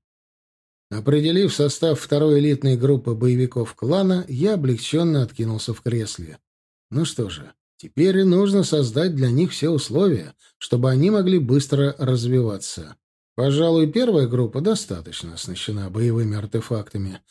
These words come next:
Теперь вновь полученные любыми путями артефакты нужно будет передавать второй. Разве что попадется что-то, что очень хорошо ляжет в связку с уже существующими артефактами.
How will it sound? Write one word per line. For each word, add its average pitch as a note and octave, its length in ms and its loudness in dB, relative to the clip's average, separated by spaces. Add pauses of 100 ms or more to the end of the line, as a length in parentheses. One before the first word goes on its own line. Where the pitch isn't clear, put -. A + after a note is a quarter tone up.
(200)
Теперь F3+ 420 2
вновь D#3+ 420 2
полученные D3 600 2
любыми C#3+ 420 4
путями B2 440 0
артефакты E3 680 -2
нужно G#3 400 2
будет D3 360 0
передавать B2+ 560 0
второй. G2+ 640 -6 (460)
Разве C#3 480 2
что C3+ 220 0
попадется B2 600 0
что-то, E3 380 -2
что C#3 180 -4
очень A#2 240 -2
хорошо A2+ 460 -2
ляжет D#3 400 0
в - 100 -18
связку A2 680 -4 (240)
с - 100 -12
уже C#3 300 0
существующими D#3+ 960 0
артефактами. F2+ 840 -10